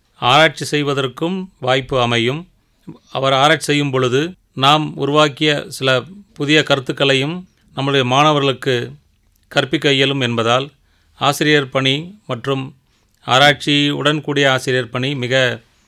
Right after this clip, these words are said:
சிறந்த பணியாகும். ஒவ்வொரு பேராசிரியர்களும் தங்களுடைய புலன் சார்ந்த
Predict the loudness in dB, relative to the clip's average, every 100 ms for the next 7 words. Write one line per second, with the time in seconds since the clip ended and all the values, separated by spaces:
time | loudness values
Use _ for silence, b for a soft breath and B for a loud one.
0 | _ -4 0 0 0 0 0 0 0 -4
1 | -10 _ _ -4 2 2 2 0 2 0
2 | 0 -2 -2 -4 -6 -12 _ _ -6 -2
3 | 0 2 4 4 4 -2 -16 _ -2 0
4 | 2 2 2 2